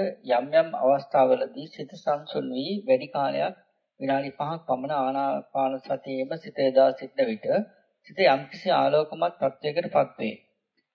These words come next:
මෙය සිතවිලි රහිත අවස්ථාවකි. ආනාපානයේද සිත නැති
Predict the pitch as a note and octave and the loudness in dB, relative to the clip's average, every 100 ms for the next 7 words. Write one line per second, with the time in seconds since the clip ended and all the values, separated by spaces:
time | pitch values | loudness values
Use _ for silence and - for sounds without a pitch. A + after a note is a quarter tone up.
0 | - C#3 F#3+ - D3 C3 D#3 E3+ F3+ B2+ | -6 2 2 2 -6 -12 -10 -10 -4 -2
1 | C3 D3+ D3 C3 - B2+ A#2 A2 - - | 0 2 2 2 0 -2 -2 -4 -10 -20
2 | _ _ _ _ _ C#3 D3+ E3 E3 E3+ | _ _ _ _ _ -4 -2 -2 0 0
3 | E3+ E3+ E3+ F3+ G3+ - E3+ C#3+ C#3+ F3 | 0 0 -4 -4 -6 -6 -6 -2 -4 -4